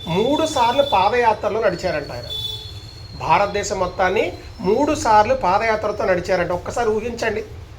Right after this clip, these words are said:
అంత నడిచి ధర్మ ప్రచారం చేశారు. అయ్యా, ఈ దేవీ దేవతల్ని ఏ విధంగా పూజించాలి, దేవీ దేవతలకు ఏ విధంగా శరణాగతి కావాలి,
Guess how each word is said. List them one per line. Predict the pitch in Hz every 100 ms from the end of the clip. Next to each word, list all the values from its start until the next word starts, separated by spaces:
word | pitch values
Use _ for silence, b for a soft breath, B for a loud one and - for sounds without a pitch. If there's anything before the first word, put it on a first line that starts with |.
| - - - - - - - - - - - 160
అంత | 214 285 302
నడిచి | 190 180 285 311 214 190 - -
ధర్మ | - 208 320
ప్రచారం | 285 262 220 214 247
చేశారు. | 190 190 160 139 B B
అయ్యా, | 165 175 190 143 - - -
ఈ | 180
దేవీ | 160 170 208 277 277
దేవతల్ని | 220 208 208 208 233 202
ఏ | 190
విధంగా | 208 220 214
పూజించాలి, | 208 190 190 185 170 160 170 156 147 143
దేవీ | 185 233 285
దేవతలకు | 240 240 240 247 196
ఏ | 190
విధంగా | 233 240 247
శరణాగతి | 233 175 180 226 240 247
కావాలి, | 220 190 170 160 175 151